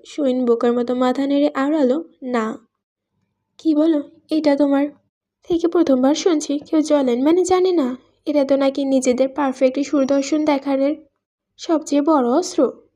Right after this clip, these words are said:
"মানে?" "এটা আবার কী জিনিস?" "আরে, ওই যে জলের মধ্যে দেখায় না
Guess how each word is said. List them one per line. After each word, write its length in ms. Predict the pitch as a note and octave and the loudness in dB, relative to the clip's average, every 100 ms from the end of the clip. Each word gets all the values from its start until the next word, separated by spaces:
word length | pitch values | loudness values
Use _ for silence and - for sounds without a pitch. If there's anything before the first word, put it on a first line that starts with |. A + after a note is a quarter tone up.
| _ _ _ _ _ A#3 | _ _ _ _ _ -8
"মানে?" 360 | G#3+ G#3+ A3+ F4+ - _ _ _ _ _ _ - | -6 -2 -2 -2 -8 _ _ _ _ _ _ -6
"এটা 280 | C#4+ C4 A3 | -2 0 2
আবার 180 | A#3 | 0
কী 200 | B3+ D4+ | 0 -2
জিনিস?" 520 | C#4+ F4 C#4 - - _ _ _ _ _ _ _ _ - | 0 -2 -2 -6 -12 _ _ _ _ _ _ _ _ -6
"আরে, 440 | D4 C#4+ C4+ C4+ - | -2 0 0 0 -2
ওই 100 | C4+ | -4
যে 160 | C4+ C4+ | 0 0
জলের 340 | C#4+ C4+ C4 | 2 0 2
মধ্যে 220 | C4 B3+ C4 | 0 0 0
দেখায় 340 | C#4 D4 E4 | 0 0 0
না 260 | D#4+ C4 | 0 -2